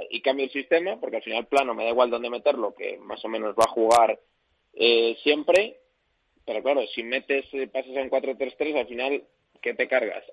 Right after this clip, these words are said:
¿A Son Weisman o Sergio León? Entonces, claro, yo creo que también lo decía antes Heredero, que al final Pacheta intenta atacar más, intenta poner más delanteros, y yo creo que eso le conlleva al cambio de sistema. Pero es lo que te decía, en este sistema Gonzalo Plata tiene que jugar en punta,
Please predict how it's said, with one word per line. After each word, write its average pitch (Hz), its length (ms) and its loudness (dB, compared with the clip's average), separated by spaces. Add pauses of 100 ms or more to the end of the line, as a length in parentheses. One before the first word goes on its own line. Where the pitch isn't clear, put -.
¿A 110 140 0
Son 123 220 -8
Weisman 131 340 2
o 120 40 -8
Sergio 123 300 0
León? 139 300 2 (440)
Entonces, 120 220 -2
claro, 131 160 4
yo 143 80 4
creo 156 140 6
que 143 40 4
también 147 200 4
lo 143 60 6
decía 139 220 2
antes 139 240 -2
Heredero, 127 380 2
que 120 100 0
al 104 80 -4
final 120 240 -6
Pacheta 127 480 2
intenta 127 320 0
atacar 123 380 0
más, 151 260 -4
intenta 120 340 -2
poner 123 260 -2
más 123 180 -8
delanteros, 127 580 -2
y 117 60 -6
yo 113 80 -6
creo 117 160 0
que 120 60 -4
eso 120 140 -4
le 120 200 2
conlleva 120 460 2 (340)
al 107 140 0
cambio 127 260 2
de - 60 -6
sistema. 110 460 -2
Pero 107 140 -2
es 110 140 0
lo 120 100 0
que 110 120 -2
te 104 200 0
decía, 107 240 4
en 113 120 0
este 135 260 2
sistema 135 420 2
Gonzalo 110 380 2
Plata 131 260 2 (280)
tiene 127 180 2
que 120 80 2
jugar 123 180 4
en 120 100 -6
punta, 160 460 4